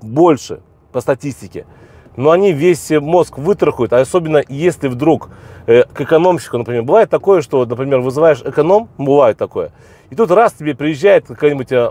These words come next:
ну, там, Toyota Camry там, или Kia К пятая, а ты едешь там на, за сто семьдесят рублей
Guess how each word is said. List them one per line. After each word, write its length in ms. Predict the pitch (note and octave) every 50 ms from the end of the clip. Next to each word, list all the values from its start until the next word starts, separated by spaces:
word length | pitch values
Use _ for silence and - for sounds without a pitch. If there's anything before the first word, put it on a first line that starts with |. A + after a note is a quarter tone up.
| - -
ну, 300 | C3+ C#3+ C#3 C3+ B2 A2+
там, 220 | G2+ A#2+ A2 - -
Toyota 380 | - C#3+ D3+ E3+ D#3 - A#2+ -
Camry 380 | - C#3 C3+ B2+ A#2 A2 G2
там, 180 | - G2 E2 - _ _ - _ - - _ _ -
или 300 | D#3+ F3 E3+ D#3 C#3 A#2+
Kia 300 | - - D#3+ E3 D3 B2
К 160 | - C3+ B2
пятая, 520 | G#2+ - C#3 C3 B2 - - G#2+ F2 - _ - - - - -
а 120 | B2 C3
ты 120 | - G#3+
едешь 340 | G#3 F3+ F#3 G3 E3+ D#3 B2+
там 160 | - C3 B2
на, 100 | B2 B2+
за 120 | A#2+ C#3 C3+
сто 140 | - D#3+ C#3+
семьдесят 340 | - D#3 D3 C3+ - -
рублей 340 | C#3 D3 D3 D3 C3+ G#2+ -